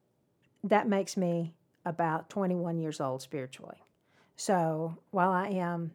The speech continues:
much older than that in my, in my, um, chronological age, I am much younger than that in my spirit.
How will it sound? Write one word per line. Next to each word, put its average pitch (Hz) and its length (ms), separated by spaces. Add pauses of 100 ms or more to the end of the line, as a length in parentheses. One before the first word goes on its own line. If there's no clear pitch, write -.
(120)
much 202 420
older 180 280
than 165 180
that 151 360
in 180 240
my, 143 320 (440)
in 202 180
my, 147 460 (460)
um, 156 440 (360)
chronological 190 760
age, 156 380
I 175 220
am 185 400
much 285 500
younger 196 440
than 180 240
that 170 260
in 185 200
my 160 120
spirit. 175 720